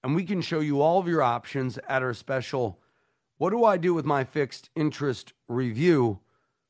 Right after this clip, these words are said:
Call us now, eight eight eight, nine eight eight, Josh. We would love to help you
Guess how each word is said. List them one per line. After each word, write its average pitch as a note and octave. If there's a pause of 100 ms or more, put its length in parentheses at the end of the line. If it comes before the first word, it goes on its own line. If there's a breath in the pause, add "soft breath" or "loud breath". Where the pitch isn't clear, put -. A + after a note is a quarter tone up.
(200)
Call D#3+
us -
now, C#3+
eight C#3+
eight C#3+
eight, C3+
nine C3+
eight B2+
eight, B2
Josh. C3 (160)
We B2
would B2
love C3+
to A#2+
help C3
you A2+